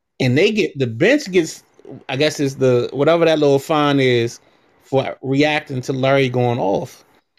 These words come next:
But, I mean, like, Larry was special. And I don't think anybody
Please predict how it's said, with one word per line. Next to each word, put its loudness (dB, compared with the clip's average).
But, 0
I 0
mean, 2
like, 2
Larry 2
was 0
special. -4
And -2
I 2
don't 2
think 0
anybody 0